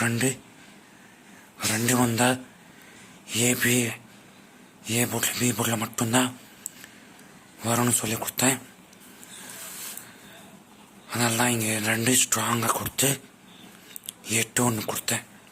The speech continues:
டைமண்ட்ஸ் மெம்பருக்கு ஃபோர் டிஜிட் கொடுத்தேன், மிஸ் ஆயிடுச்சு.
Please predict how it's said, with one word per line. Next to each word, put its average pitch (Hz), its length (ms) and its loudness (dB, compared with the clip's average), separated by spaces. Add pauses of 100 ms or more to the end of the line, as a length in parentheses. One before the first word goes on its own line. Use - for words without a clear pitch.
(2750)
டைமண்ட்ஸ் 120 340 2
மெம்பருக்கு 113 380 0
ஃபோர் 120 200 0
டிஜிட் - 240 0
கொடுத்தேன், 127 380 0 (1200)
மிஸ் 113 280 2
ஆயிடுச்சு. 127 320 2